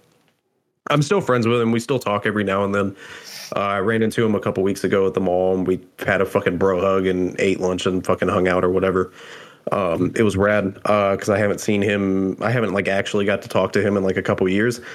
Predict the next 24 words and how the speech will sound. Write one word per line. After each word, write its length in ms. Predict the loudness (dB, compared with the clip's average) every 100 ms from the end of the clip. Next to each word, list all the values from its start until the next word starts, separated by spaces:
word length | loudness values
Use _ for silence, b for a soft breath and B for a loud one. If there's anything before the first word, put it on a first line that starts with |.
| B B B -4
Um, 400 | -2 -2 0 -2 0
but 240 | -2 0
they 220 | 0 2
are 680 | 2 2 2 2 2 0 -2
easily 540 | -2 0 0 0 0 0
one 180 | 0 0
of 160 | -2
the 120 | -2
best 560 | -2 -2 -2 -2 -8 -6
at, 280 | -2 -2 -2 -2
at, 160 | -2
at, 280 | 0 0 -2 -4 -2
uh, 320 | 0 2 0
Atlanta 480 | 0 0 0 0 -2 -6 _
scene 340 | -6 -2 0 2
bands 460 | 0 2 0 -4 -14 _ _ -4
that 140 | 0
are 240 | 0 0 -2
actually 380 | -2 -2 0 0
making 320 | 0 0 -2
moves 280 | 0 0 0
right 200 | 0 0
now. 240 | 0 0 -4 B B B B -2
Um, 500 | 0 2 0 -2